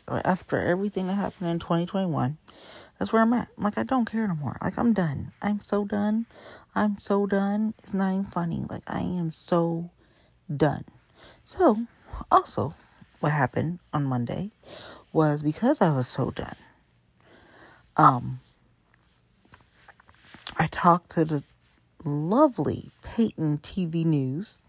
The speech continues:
Follow her on Twitter, her social media. She works at Fox nineteen, and she's a really nice girl.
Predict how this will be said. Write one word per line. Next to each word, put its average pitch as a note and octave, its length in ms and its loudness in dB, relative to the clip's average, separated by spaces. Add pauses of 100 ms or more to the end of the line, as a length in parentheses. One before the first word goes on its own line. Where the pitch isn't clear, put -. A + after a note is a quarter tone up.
(380)
Follow G3+ 260 8
her F#3+ 180 2
on D#3 120 0
Twitter, D3 420 -4 (840)
her D3+ 180 2
social C3+ 340 -8
media. C3 440 -6 (920)
She - 200 -6
works D#3 280 0
at F#3 60 -14
Fox D#3 300 0
nineteen, D3 540 -2
and D#3+ 140 -4
she's D3 220 -4
a C#3+ 80 4
really D#3+ 600 2
nice E3 340 2
girl. C3+ 460 0